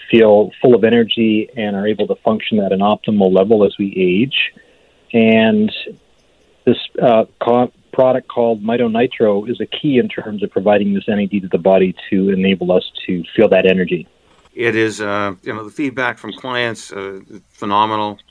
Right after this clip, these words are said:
Speaker 2: especially people who are athletes. They've really noticed the difference. I've had really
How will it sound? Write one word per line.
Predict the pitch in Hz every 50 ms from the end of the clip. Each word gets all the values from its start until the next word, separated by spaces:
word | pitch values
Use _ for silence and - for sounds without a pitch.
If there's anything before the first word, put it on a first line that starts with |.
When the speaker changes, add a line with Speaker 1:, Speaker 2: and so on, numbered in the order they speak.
| _ _ -
Speaker 2:
especially | 104 101 - - 175 185 - 185 147
people | - - 143 127 127 120
who | 113
are | 107 107 104
athletes. | 101 104 104 110 - - 90 85 _ -
They've | - 120 120 110 107 110 113 131 135 143 -
really | 143 135 131 123 113
noticed | 107 104 101 101 104 98 98 92 - -
the | 98
difference. | 92 - 92 85 - - 90 87 -
I've | 87 85
had | 98 95 90
really | 90 92 95 95 95 92 95